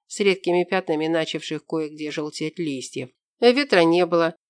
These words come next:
и все пространство вокруг будто замерло, обездвиженное. Чудесный стоял вечер, а мы вынуждены были пустить это прекрасное время на дело. «Около моего дома»,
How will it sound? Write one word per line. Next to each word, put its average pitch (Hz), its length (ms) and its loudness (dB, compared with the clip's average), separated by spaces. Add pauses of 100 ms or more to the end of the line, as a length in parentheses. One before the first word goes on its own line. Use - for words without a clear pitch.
(140)
и 208 120 4
все 202 220 4
пространство 180 920 2
вокруг 190 400 2
будто 180 600 2
замерло, 196 640 2
обездвиженное. 135 920 -8 (240)
Чудесный 240 540 0
стоял 143 420 -4
вечер, 139 420 -8 (260)
а 214 160 8
мы 233 220 6
вынуждены 175 680 4
были 165 180 -2
пустить 175 540 -2
это 156 180 -4
прекрасное 165 760 -2
время 175 440 0 (180)
на 196 240 -2
дело. 135 480 -8 (520)
«Около 160 460 2
моего 143 460 0
дома», 131 540 -4